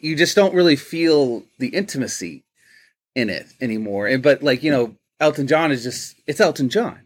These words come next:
you know, and he's, he's, like, jumping out of his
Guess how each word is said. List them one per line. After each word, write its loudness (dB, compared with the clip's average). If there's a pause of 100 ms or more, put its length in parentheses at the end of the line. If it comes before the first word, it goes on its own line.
you -8
know, -16
and 0
he's, -2 (260)
he's, 2
like, 2 (1080)
jumping 2
out 2
of 4
his -8